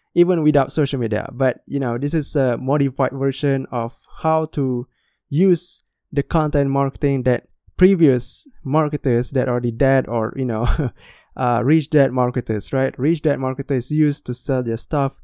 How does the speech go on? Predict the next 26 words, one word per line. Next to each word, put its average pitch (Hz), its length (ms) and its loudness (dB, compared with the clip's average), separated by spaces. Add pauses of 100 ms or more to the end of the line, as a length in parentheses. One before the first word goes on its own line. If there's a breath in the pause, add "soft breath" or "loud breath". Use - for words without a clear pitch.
(160)
offline, 160 540 0 (280)
okay? 147 280 0 (640)
So 135 600 -2
what 160 220 0
I 208 80 2
want 185 280 -2
from 156 180 0
you 143 420 0 (100)
is 135 420 0 (400)
listen 160 300 2
to 165 60 0
this 156 160 2
episode, 165 500 2
listen 135 300 -4
to - 200 -10
all 160 240 2
of 147 80 -2
the 160 120 2
episode 156 560 2
and 139 440 -4
take 151 440 0
some 127 580 -8
notes. 123 680 -6
I 135 60 -6
mean, 131 240 -2
seriously, 131 500 -2